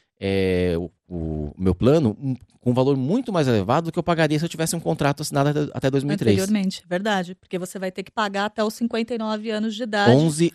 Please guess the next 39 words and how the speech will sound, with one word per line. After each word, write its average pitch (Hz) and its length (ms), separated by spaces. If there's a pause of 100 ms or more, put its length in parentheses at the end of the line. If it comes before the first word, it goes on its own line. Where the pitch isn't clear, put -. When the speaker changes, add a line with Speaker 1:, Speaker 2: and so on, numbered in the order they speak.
Speaker 1:
anos 123 360
de 123 80
antecipação 113 640
de 117 100
reajuste. 120 580
E 107 60
os 98 140
reajustes 101 440
das 117 140
últimas 95 320
faixas 117 280
são 95 200
os 80 160
mais 82 520
elevados. 220 600 (160)
Speaker 2:
É. - 80 (180)
Speaker 1:
A - 120
média 123 360
de 117 80
reajuste 92 540
Speaker 2:
Ah. 73 60
Speaker 1:
de 82 100
cinquenta 113 360
e - 20
nove 85 260
anos, 117 340 (400)
ela 90 160
é 101 40
em 104 60
torno 107 220
de 95 120
sessenta 107 560
por - 120
cento, 98 540
setenta 90 560
por - 120
cento. 90 460 (160)
Speaker 2:
Ah, 247 200 (520)
nossa. 160 300